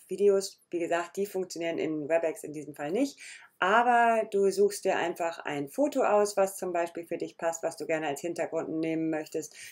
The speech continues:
Sind die Personen hier vielleicht jetzt nicht ganz das Richtige? Schauen wir noch mal. Hier siehst du schon, wenn du suchen gehst, ähm, Zoom Backgrounds und Funny Zoom Backgrounds und alles, was für Zoom hier gezeigt wird, kannst du natürlich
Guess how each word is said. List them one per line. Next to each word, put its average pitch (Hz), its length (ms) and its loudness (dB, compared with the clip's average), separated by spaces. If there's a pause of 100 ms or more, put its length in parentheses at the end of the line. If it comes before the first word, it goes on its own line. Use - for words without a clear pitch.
(160)
Sind 160 160 -8
die 156 60 -10
Personen 165 500 -4
hier 165 200 -8
vielleicht 156 360 -8
jetzt 156 160 -10
nicht 143 160 -12
ganz 220 260 0
das 262 220 -4
Richtige? 269 480 0 (1040)
Schauen 196 520 0
wir 190 120 2
noch 185 300 -2
mal. 180 260 2
Hier 294 280 8
siehst 285 320 6
du 254 80 4
schon, 269 500 4
wenn 220 200 10
du 214 140 6
suchen 269 360 4
gehst, 214 440 4 (140)
ähm, 202 440 8
Zoom 320 560 6 (840)
Backgrounds 254 920 6 (420)
und 185 180 4
Funny 339 440 10
Zoom 285 380 10
Backgrounds 226 720 8
und - 220 0
alles, 220 280 8
was 196 180 6
für 202 140 10
Zoom 302 400 6
hier 262 220 4
gezeigt 202 440 4
wird, 190 160 4
kannst 139 340 0
du 147 60 -2
natürlich 156 640 -2